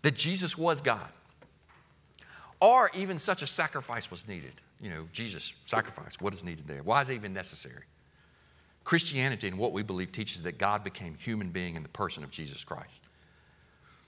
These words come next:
so he could lay down his life to pay the price for our sins. That's what we believe. The person and work of Jesus Christ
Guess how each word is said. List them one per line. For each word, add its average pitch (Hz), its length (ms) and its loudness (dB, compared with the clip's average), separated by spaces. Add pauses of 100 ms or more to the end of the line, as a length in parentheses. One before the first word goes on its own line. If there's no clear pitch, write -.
(200)
so - 140 -4
he 98 120 0
could 90 140 -4
lay 90 160 2
down 92 200 2
his 90 140 -6
life 82 300 -4 (1200)
to - 100 -20
pay 80 160 -4
the 71 100 -8
price 55 300 -12
for - 140 -10
our - 100 -10
sins. - 480 -14 (640)
That's - 180 -6
what 85 120 -8
we - 100 -12
believe. - 420 -18 (1500)
The - 80 -2
person 226 560 6 (580)
and 123 140 -4
work 170 240 4
of 123 80 -4
Jesus 156 340 -4
Christ 104 600 -2